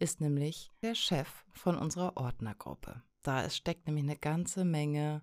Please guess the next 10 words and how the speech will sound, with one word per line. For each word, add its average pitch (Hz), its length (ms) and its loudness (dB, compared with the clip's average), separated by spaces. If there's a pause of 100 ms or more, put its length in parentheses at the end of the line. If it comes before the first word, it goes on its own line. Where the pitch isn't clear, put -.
Verantwortung 131 840 -2
auch 107 160 -8
dahinter. 120 640 -6 (400)
Erzähl 135 440 -2
doch 107 180 -6
mal - 80 -6
ein 117 120 -8
bisschen - 340 -8
was - 140 -10
darüber. 127 420 -10